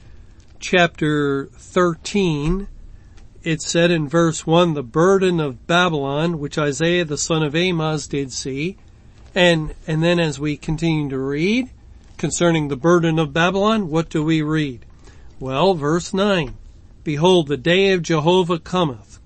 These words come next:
cruel, both with wrath and fierce anger, to lay the land desolate, and he shall destroy the sinners thereof, thereof out of it. For the stars of heaven and the constellations thereof shall not give their light. The sun shall be darkened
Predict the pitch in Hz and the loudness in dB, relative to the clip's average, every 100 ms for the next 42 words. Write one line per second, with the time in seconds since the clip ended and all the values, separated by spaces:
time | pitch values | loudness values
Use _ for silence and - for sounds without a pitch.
0 | - - 185 202 170 123 107 170 190 175 | -20 -4 2 4 2 0 -2 2 4 2
1 | - 123 - 151 185 185 175 - - - | -2 -8 -4 0 2 0 -2 -8 -20 -20
2 | - - - - 160 - 196 190 165 196 | -20 -20 -16 -4 -4 0 2 2 2 0
3 | 185 143 127 143 143 190 208 170 165 175 | 0 0 -4 -4 0 2 2 2 0 2
4 | 180 160 135 156 135 151 151 - - - | 2 0 -2 -2 -2 -4 -4 -8 -20 -20
5 | - - - 147 147 - 131 131 - - | -20 -18 -8 -4 -4 -4 -4 -4 -8 -2
6 | 180 202 185 160 - 175 170 160 156 160 | 4 4 4 0 -2 0 2 2 0 2
7 | 160 151 127 - - - - - 160 165 | 2 0 -4 -16 -20 -20 -20 -4 2 4
8 | 156 147 143 160 160 147 151 143 - - | 4 0 0 2 2 0 -2 -6 -10 -20
9 | - - - - - 147 143 - 185 202 | -20 -20 -20 -12 -6 -4 -4 0 4 6
10 | 208 170 175 147 175 175 170 147 135 - | 6 2 -2 2 2 2 0 -2 -4 -4
11 | 190 - - 165 170 - 156 139 156 156 | -4 -4 -4 0 0 0 -4 -2 0 2
12 | 156 156 - 135 165 185 - 151 127 143 | 2 -2 -4 -4 -2 -2 -2 -4 -4 -6
13 | 127 147 175 175 - - - 196 196 - | -4 0 0 -2 -6 -6 0 0 0 -4
14 | 151 135 123 165 185 170 185 175 | -6 -6 -4 0 0 0 -2 -2